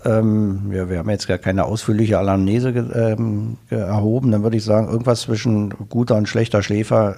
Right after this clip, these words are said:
äh, in between, also irgendwas dazwischen. Ähm, die Definition übrigens für das Durchschlafen ist, wenn man mehr als zweimal in der Woche, nämlich mindestens dreimal in der Woche, nachts wach wird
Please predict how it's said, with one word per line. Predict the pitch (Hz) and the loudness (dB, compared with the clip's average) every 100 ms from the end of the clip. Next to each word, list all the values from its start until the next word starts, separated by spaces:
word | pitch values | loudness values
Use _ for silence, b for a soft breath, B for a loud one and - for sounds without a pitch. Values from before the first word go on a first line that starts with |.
| - | -8
äh, | - - - | -12 -10 0
in | 107 | 0
between, | 101 87 107 95 | 0 0 0 0
also | 98 | 0
irgendwas | 110 113 107 | 2 2 2
dazwischen. | 92 - 107 - - B B B B B B B B - | 0 0 -4 -4 -10 B B B B B B B B -2
Ähm, | 123 120 117 113 113 - - | 4 4 6 2 0 -8 -10
die | - | -4
Definition | 117 131 123 123 117 160 - | 0 0 2 0 2 -2 0
übrigens | 131 123 120 | 0 -2 0
für | 117 | -2
das | 113 | -2
Durchschlafen | - 127 87 - 90 87 107 | -2 -2 -2 -2 -2 -2 -4
ist, | 107 165 - - - | -4 -4 -8 -18 -12
wenn | - 107 | -4 0
man | 113 117 113 110 | 4 4 2 2
mehr | 120 135 | 2 2
als | 117 120 120 - - - | 0 -2 -2 -8 -10 -12
zweimal | - - 101 110 147 156 139 | -8 -6 0 0 2 0 0
in | 135 | 0
der | 123 | 0
Woche, | 123 117 | 0 0
nämlich | 98 107 104 | 0 0 2
mindestens | 113 123 123 - 107 85 82 | 2 2 0 -4 -6 -6 -6
dreimal | 90 98 180 139 | -2 2 4 2
in | 80 | 0
der | 80 | -2
Woche, | 73 - 131 202 - - | -4 -2 -2 -2 -6 -4
nachts | 95 113 - - 85 | 0 0 -2 -8 -2
wach | 92 - | -2 -2
wird | 127 165 180 | -2 -2 -4